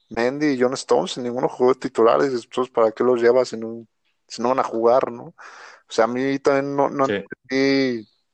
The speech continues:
Speaker 1: o sea, cómo, cómo no entró Mendy, y, y incluso Otamendi, que sin ser un super defensor, pues sí tiene mucha experiencia, ¿no?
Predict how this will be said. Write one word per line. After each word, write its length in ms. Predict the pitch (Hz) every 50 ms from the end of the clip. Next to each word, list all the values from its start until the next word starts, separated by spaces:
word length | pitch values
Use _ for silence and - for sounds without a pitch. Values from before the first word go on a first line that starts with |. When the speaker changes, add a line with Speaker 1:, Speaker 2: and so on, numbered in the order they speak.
| _ _ _ _ _ _ _ _ _ _ _ _ _ _
Speaker 1:
o 40 | -
sea, 220 | - - 110 104
cómo, 640 | - - - 123 123 127 127 127 123 117 110 107 - _ _ _ - - - - - - - _ _ _ _ _ -
cómo 260 | - 120 123 127 131
no 160 | 131 127 127
entró 760 | 127 131 127 127 - - 123 123 120 120 123 123 120 117 113 110 - _ -
Mendy, 600 | 113 113 113 113 113 117 120 123 131 151 175 185 - _ _ _ _ _ _ _ _ _ _ _ -
y, 760 | 101 104 104 101 101 104 101 101 101 101 101 98 98 101 98 104 _ _ _ _ _ _
y 580 | 107 107 107 107 104 101 95 98 - - 104
incluso 420 | 110 113 - - 123 123 - 156 147
Otamendi, 480 | - - 123 113 117 120 135 139 147
que 260 | - - 127 113 110
sin 260 | 107 - - 110 110 -
ser 180 | - 123 120
un 200 | 135 147 151 139
super 380 | - - - 113 - - 107 110
defensor, 480 | 113 110 - - 110 110 - 113 110
pues 140 | - - 120 113
sí 40 |
tiene 220 | 107 - 123 123 123
mucha 200 | 120 117 - 123
experiencia, 640 | - - - - 107 101 113 127 120 - - 107 107
¿no? 180 | 113 123 165